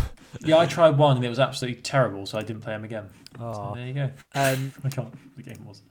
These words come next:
Speaker 1: In other news, uh, s-, also on, on the Switch, on the Switch, uh, bandwagon, is that now in Japan there is a new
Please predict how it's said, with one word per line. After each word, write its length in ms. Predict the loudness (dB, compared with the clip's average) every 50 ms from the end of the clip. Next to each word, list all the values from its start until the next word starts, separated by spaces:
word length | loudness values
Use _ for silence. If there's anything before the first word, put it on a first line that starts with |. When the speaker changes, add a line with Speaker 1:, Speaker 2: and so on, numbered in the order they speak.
| _ -20 -20 _ -18 -8 -4
Speaker 1:
In 240 | -2 0 0 0 0 0
other 160 | 0 0 0
news, 500 | 0 -2 -2 -2 -2 -2 -2 -4 -8 -14 -16 -16 -10 -6
uh, 840 | -4 -2 -2 -2 -2 -2 -4 -4 -4 -4 -4 -4 -4 -4 -4 -6 -6 -8 -14
s-, 300 | -20 -20 -20 -20 -20 -20 -10 -4
also 320 | -2 -2 -2 -2 -2 -6 -4
on, 180 | -4 -6 -6 -4 -4
on 160 | -4 -4 -4
the 80 | -4 -8
Switch, 480 | -8 -8 -10 -10 -10 -12 -14 -16 -14 -12 -10
on 100 | -10 -8
the 80 | -8 -10
Switch, 340 | -10 -12 -14 -14 -16 -16 _ -10
uh, 300 | -8 -8 -8 -8 -10 -10 -10 -8
bandwagon, 600 | -8 -6 -6 -6 -8 -8 -10 -8 -8 -10 -10 -10 -12 -16 -20 -20 -20 _ _ -2
is 200 | 0 0 0 0
that 160 | -4 -4 -2
now 360 | -2 -2 -2 -2 -4 -4 -4
in 200 | -4 -4 -4 -4
Japan 480 | -4 -6 -8 -6 -4 -4 -4 -4 -4 -6
there 140 | -6 -6
is 120 | -6 -6 -8
a 60 | -10
new 480 | -10 -8 -6 -4 -4 -4 -4 -6 -8